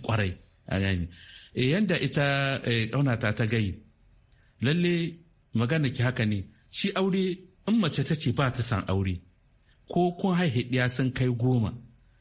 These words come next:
dole sai an maida mai kuɗin shi wanda ya kashe. Wannan ƙa'ida ce ta addini. Amma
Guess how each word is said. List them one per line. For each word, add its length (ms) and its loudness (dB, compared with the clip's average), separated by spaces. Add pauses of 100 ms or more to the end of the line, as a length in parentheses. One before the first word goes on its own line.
(220)
dole 220 0
sai 220 -2
an 100 0
maida 320 0
mai 140 2
kuɗin 300 -2
shi 140 -2
wanda 220 0
ya 60 0
kashe. 380 -4
Wannan 280 0
ƙa'ida 420 -2
ce 120 -4
ta 120 -4
addini. 460 -6 (500)
Amma 580 0